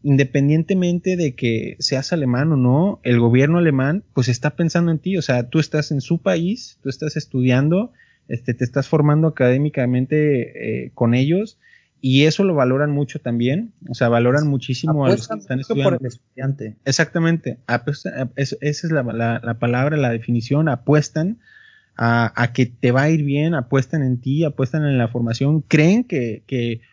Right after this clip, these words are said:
Speaker 1: una vez que te gradúes sí vas a poder conseguir un trabajo, entonces por eso mismo apoyan a los estudiantes y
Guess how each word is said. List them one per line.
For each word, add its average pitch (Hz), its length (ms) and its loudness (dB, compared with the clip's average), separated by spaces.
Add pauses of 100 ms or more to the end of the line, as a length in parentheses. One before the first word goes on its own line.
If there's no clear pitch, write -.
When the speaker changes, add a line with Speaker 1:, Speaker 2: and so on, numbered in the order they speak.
(160)
Speaker 1:
una 147 220 0
vez 170 160 0
que 170 100 -10
te 147 160 -4
gradúes 127 560 0
sí - 260 -2
vas 170 200 -4
a 165 40 -10
poder 131 220 -6
conseguir 127 360 -2
un 135 100 -2
trabajo, 123 440 2
entonces 143 480 -4 (360)
por 143 160 4
eso 180 260 0
mismo 185 560 -4
apoyan 151 540 -2
a 139 80 -4
los 123 160 -4
estudiantes 120 760 -4
y 120 220 0